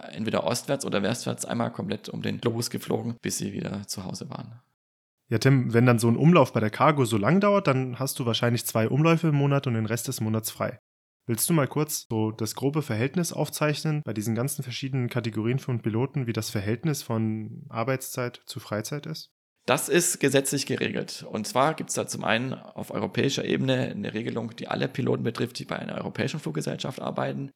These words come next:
Speaker 1: Die sagt, dass jeder Pilot eine bestimmte Anzahl von freien Tagen zu Hause haben muss. Dazu zählen also nicht die Tage, die man im sogenannten Layover unterwegs verbringt.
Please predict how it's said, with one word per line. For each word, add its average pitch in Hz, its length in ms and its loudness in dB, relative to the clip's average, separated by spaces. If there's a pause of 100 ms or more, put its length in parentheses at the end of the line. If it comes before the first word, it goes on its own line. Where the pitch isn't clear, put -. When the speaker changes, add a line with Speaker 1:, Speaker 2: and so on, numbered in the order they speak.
Speaker 1:
Die 127 380 2
sagt, - 420 0
dass - 160 -2
jeder 131 200 -2
Pilot 131 440 -2
eine 107 140 -2
bestimmte 117 400 -2
Anzahl 110 280 -2
von 104 180 -4
freien 104 260 -2
Tagen 104 460 -4
zu - 160 -6
Hause 120 320 0
haben 104 340 -4
muss. 151 260 0 (120)
Dazu 107 260 -4
zählen 104 220 -4
also - 180 -2
nicht 113 220 -4
die 117 80 -4
Tage, 113 320 -4
die - 100 -8
man 98 140 -4
im - 240 -6
sogenannten - 420 -6
Layover - 380 -4
unterwegs - 400 -8
verbringt. 147 420 -6